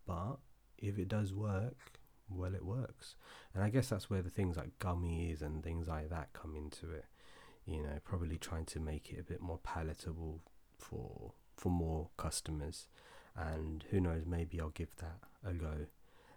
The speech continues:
And then I've also heard people kind of using oils or creams or whatever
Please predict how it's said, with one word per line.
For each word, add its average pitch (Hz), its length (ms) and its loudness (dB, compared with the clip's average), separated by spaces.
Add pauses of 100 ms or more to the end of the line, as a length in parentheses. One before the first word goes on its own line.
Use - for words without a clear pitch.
And 87 140 0
then 92 420 4
I've 95 160 0
also 107 280 2
heard 85 420 2
people 87 320 0
kind 80 320 -2
of 80 220 0 (920)
using 82 800 2 (360)
oils 85 460 4
or 76 100 -2
creams 85 460 -2
or 78 40 0
whatever 78 440 -2